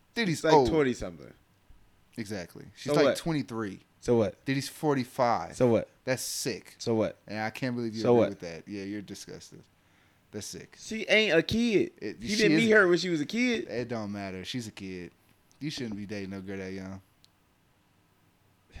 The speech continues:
Speaker 2: This nigga's sick.
Speaker 1: And then she dated his son.
Speaker 2: Hey, keep it all in the family.
Speaker 1: Yeah, you sick.
Speaker 2: You don't know what their relationship was. All you were seeing was from
Speaker 1: That
Speaker 2: the
Speaker 1: is true.
Speaker 2: outside, right?
Speaker 1: That is true. You, I give you that.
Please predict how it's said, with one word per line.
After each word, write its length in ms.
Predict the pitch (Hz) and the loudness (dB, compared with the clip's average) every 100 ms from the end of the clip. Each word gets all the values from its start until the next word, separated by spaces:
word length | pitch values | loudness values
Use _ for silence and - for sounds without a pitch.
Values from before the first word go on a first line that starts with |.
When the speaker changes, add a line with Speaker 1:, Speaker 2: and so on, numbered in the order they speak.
| - - _ _ | -18 -20 _ _
Speaker 2:
This 160 | - - _ | -20 -20 _
nigga's 100 | - | -20
sick. 280 | - - - - _ - | -20 -20 -20 -20 _ -2
Speaker 1:
And 80 | 226 | 6
then 100 | 302 | 8
she 140 | 294 | 8
dated 300 | 220 247 254 247 | 12 12 12 10
his 120 | 214 | 6
son. 520 | - 277 302 175 104 - _ _ _ _ _ _ - | 10 12 12 10 4 -10 _ _ _ _ _ _ -8
Speaker 2:
Hey, 240 | 208 208 | -6 -4
keep 220 | - 175 | -6 -6
it 60 | 190 | -4
all 180 | 208 - | -4 -6
in 80 | 285 | -10
the 60 | |
family. 480 | - 339 330 269 - | -10 -12 -12 -14 -20
Speaker 1:
Yeah, 200 | - 82 160 - 92 | -20 -18 -18 -18 -20
you 80 | 92 | -20
sick. 240 | - - | -20 -8
Speaker 2:
You 60 | 196 | 0
don't 160 | 233 190 | 2 6
know 80 | |
what 120 | 175 156 | 6 8
their 120 | 147 | 6
relationship 440 | 139 135 123 135 | 6 4 2 2
was. 220 | 123 135 | 4 6
All 140 | 135 139 | 8 8
you 120 | 151 | 6
were 80 | 156 | 4
seeing 300 | 175 160 139 | 2 2 4
was 120 | 127 123 | 2 0
from 60 | |
Speaker 1:
That 140 | - 120 | 0 2
Speaker 2:
the 60 | |
Speaker 1:
is 40 | 127 156 | 2 4
true. 100 | 117 | 4
Speaker 2:
outside, 120 | 104 | 4
right? 280 | 98 110 - | 4 2 0
Speaker 1:
That 140 | 107 | -2
is 120 | 127 | -2
true. 200 | - 110 117 - | -4 -6 -8 -6
You, 220 | 120 104 | -4 -2
I 160 | 117 120 | -2 -2
give 140 | 117 | -4
you 60 | 110 | -4
that. 180 | 92 | -8